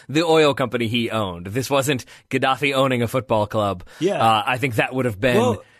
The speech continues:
Speaker 1: uh, maybe a step too far.
Speaker 2: And here's the thing that Newcastle can hide behind is that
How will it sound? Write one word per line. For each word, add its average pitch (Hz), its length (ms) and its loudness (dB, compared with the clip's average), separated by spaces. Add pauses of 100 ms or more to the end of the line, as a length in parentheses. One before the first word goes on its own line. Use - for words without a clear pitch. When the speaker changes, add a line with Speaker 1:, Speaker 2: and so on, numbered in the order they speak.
(140)
Speaker 1:
uh, 135 220 2
maybe 320 220 4
a 180 40 0
step - 200 -4
too 120 100 -8
far. - 240 -8 (140)
Speaker 2:
And 175 100 -4
here's 233 220 -2
the 165 160 -6
thing 247 240 -2
that 214 180 -4
Newcastle 185 400 -2
can 156 160 -4
hide 147 220 -2
behind 120 500 -6
is 135 300 -6
that 131 300 -4